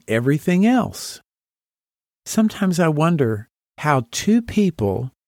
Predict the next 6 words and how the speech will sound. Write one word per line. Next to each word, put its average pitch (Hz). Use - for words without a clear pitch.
or 143
two -
churches -
or 117
two 170
theologies 151